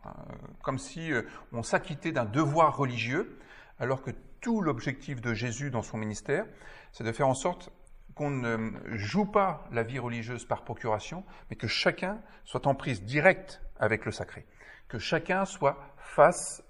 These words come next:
à Dieu que Jésus nomme le Père. Et le fait même de nommer le Père est, est une manière d'établir une relation interpersonnelle, là où, euh, la religiosité ambiante de l'époque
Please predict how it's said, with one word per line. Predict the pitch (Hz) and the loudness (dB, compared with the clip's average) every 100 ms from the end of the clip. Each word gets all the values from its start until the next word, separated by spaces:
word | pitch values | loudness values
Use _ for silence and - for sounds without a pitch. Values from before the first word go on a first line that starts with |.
| - | 6
à | 117 | 6
Dieu | 107 127 160 202 - - - | 4 -2 -2 -4 -12 -20 -8
que | 110 | -6
Jésus | 107 127 117 139 165 | -2 -2 -2 -4 -2
nomme | 113 113 143 - - | 2 2 2 -2 -8
le | 101 - | -6 2
Père. | 139 101 - - - - - - - | 4 4 2 -8 -18 -18 -16 -18 -6
Et | 127 139 - - 107 | -4 -4 -10 -16 -6
le | 127 135 | -2 0
fait | 170 | 2
même | 170 151 | 2 2
de | 113 117 | 2 2
nommer | 131 131 | 4 4
le | 113 113 | 2 2
Père | 160 190 208 - - | 2 2 0 -6 -12
est, | - 127 - - - - - - - | -6 -4 -4 -6 -8 -8 -10 -10 -12
est | - - - 131 - | -10 -8 -6 -8 -6
une | 160 143 | -2 0
manière | 131 151 160 185 202 139 | 2 0 0 -2 -2 -4
d'établir | 131 156 170 156 165 143 | -4 -2 -2 -2 -4 -2
une | |
relation | 135 139 - 180 - | 2 2 2 0 0
interpersonnelle, | 160 156 165 - 156 - 147 143 104 98 - - - - - | 0 4 2 4 2 4 6 6 6 -2 -8 -20 -18 -18 -10
là | 123 143 160 - 147 | 6 8 10 6 0
où, | 151 185 - - - - | -4 -4 -6 -14 -16 -6
euh, | 120 113 113 104 - - - - - | -4 -2 -4 -8 -10 -10 -10 -10 -8
la | 113 120 | -2 2
religiosité | 117 160 147 151 147 - 156 | 2 0 0 0 -2 -4 -2
ambiante | 147 131 147 135 | 0 0 0 2
de | 120 | 0
l'époque | 113 131 156 190 | 0 2 4 2